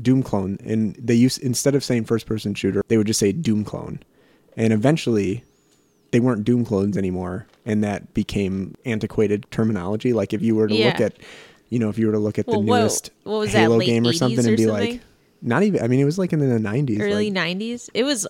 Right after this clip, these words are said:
Speaker 2: old.
Speaker 1: I would say
Speaker 2: That's
Speaker 1: all the way
Speaker 2: old.
Speaker 1: up till ninety-six, ninety-seven,
Speaker 2: Oh.
Speaker 1: ninety,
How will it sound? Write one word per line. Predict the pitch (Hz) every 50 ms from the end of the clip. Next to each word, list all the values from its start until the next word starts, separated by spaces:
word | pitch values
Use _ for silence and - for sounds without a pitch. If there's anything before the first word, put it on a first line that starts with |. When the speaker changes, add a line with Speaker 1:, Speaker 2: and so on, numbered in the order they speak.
| -
Speaker 2:
old. | - - 180 117
Speaker 1:
I | 131
would | 151 160 -
say | - 160 143
Speaker 2:
That's | 127 117
Speaker 1:
all | 123 120
the | 131
way | 123 120 113 113
Speaker 2:
old. | 113
Speaker 1:
up | -
till | - - 113 107 104 98 98 - - -
ninety-six, | - - 107 101 98 101 104 101 104 - - - 98 92 - -
ninety-seven, | 98 95 92 92 - - - 92 95 90 85 85 85 78 92 - -
Speaker 2:
Oh. | -
Speaker 1:
ninety, | 90 80 85 -